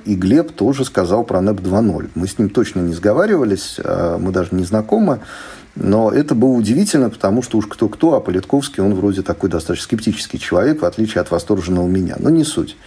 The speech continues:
Так вот, если действительно моя гипотеза верна, и у нас сейчас наступит бум предпринимательства, что, ну, я оцениваю как некую вероятность, тогда срок,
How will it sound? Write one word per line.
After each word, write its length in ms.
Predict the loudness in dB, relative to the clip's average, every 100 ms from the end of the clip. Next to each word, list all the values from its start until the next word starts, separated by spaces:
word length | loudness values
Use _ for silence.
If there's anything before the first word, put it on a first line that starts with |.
| -18 -16 -14 -6 -2
Так 160 | 2
вот, 180 | 2 2
если 400 | 4 4 4 0
действительно 480 | 0 0 -2 0 2
моя 200 | 2 2
гипотеза 460 | 0 0 0 0
верна, 460 | 0 2 2 0 0
и 160 | -4 -2
у 80 |
нас 260 | 0 0 -2
сейчас 540 | -8 -2 0 0 -4
наступит 480 | -2 -2 -2 -4 -2
бум 240 | 0 0 0
предпринимательства, 880 | -2 0 2 2 0 -2 0 0
что, 440 | -2 -2 0 0 0
ну, 200 | -2 -2 -8 -4
я 220 | 0 2
оцениваю 400 | 0 -2 -2 -2
как 180 | -4 -4
некую 300 | -6 -4 -4
вероятность, 600 | 0 2 0 -4 -14 -20 -20 -18 -16 -16 -18 -20 -2
тогда 880 | -2 0 0 2 4 2 0 -2 -6 -20 _ _ -10
срок, 640 | -2 2 4 2 -2 -10